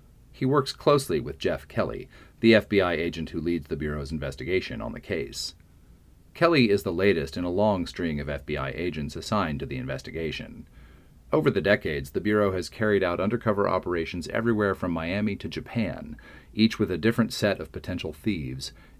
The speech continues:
each ending in disappointment. Whitman, the retired F B I agent, is convinced that the two thousand six sting he worked in France, he posed as a shady collector willing to buy the paintings from Corsican gang members,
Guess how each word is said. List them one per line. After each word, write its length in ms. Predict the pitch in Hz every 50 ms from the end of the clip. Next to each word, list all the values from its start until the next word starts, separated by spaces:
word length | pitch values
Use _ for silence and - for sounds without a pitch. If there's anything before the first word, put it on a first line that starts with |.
| -
each 340 | - 127 113 101 - - -
ending 300 | 76 78 76 73 73 73
in 100 | 71 73
disappointment. 840 | 69 71 69 - 71 67 - 101 90 - - - - - - - - - - - - - - - - - - - - -
Whitman, 640 | - 104 127 135 - - - - - - - - - - -
the 100 | 82 80
retired 440 | 80 80 - 101 95 90 82 80
F 120 | 73 71 -
B 100 | 76 71
I 120 | 71 69
agent, 380 | 69 67 69 67 - 131 131 - - - - - -
is 180 | - - 120 110
convinced 640 | - - 120 120 110 135 147 135 131 - - - - -
that 140 | 98 -
the 80 | - -
two 200 | - - - 123
thousand 360 | - 117 107 98 85 87 90
six 280 | - - 120 - - -
sting 320 | - - 85 78 73 76
he 120 | 78 92 87
worked 300 | 80 82 80 76 - -
in 100 | - -
France, 560 | - - 120 113 78 64 - - - - - - - - - - -
he 160 | - - 98
posed 420 | - - 107 101 95 90 82 -
as 120 | 80 80 78
a 60 | 76
shady 320 | 76 - 101 95 82 82
collector 460 | 78 - 80 82 82 80 - 78 71 69
willing 280 | 69 80 80 80 78
to 100 | 76 78
buy 200 | 73 73 76 80
the 100 | 73 73
paintings 400 | 69 90 82 76 80 76 71 67
from 220 | - - 71 67 -
Corsican 560 | - - 90 80 - 69 67 71 67 - -
gang 280 | - 95 107 104 98
members, 400 | 80 67 - - 58 58 58 -